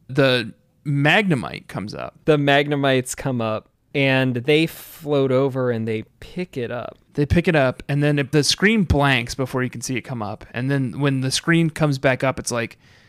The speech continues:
Speaker 1: "Did you see its feet?"
Speaker 2: It's very meta.
Speaker 1: And it's like, "Why?" It's like a three-minute dialogue sequence where they're just talking about the Diglett's feet.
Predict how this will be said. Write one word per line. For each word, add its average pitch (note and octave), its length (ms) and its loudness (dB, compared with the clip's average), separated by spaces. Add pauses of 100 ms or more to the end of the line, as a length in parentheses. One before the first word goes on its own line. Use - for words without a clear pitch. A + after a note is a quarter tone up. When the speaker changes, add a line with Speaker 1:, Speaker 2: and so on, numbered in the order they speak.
(160)
Speaker 1:
"Did D3 160 4
you F3 100 4
see C4+ 200 4
its - 140 0
feet?" E3 500 -2 (100)
Speaker 2:
It's D#3 200 -8
very E3 540 -4
meta. B2+ 640 -4 (180)
Speaker 1:
And D3 80 -2
it's D3 140 -2
like, E3 180 -2
"Why?" F#3+ 540 -8 (160)
It's - 160 2
like C#4 140 4
a C#4 60 4
three-minute C4 880 2
dialogue G#3 400 4
sequence D3 320 0
where D#3 100 4
they're E3 100 4
just F3+ 200 -2
talking C4+ 240 0
about B3+ 180 2
the G#3+ 60 0
Diglett's G#3+ 500 2
feet. - 560 0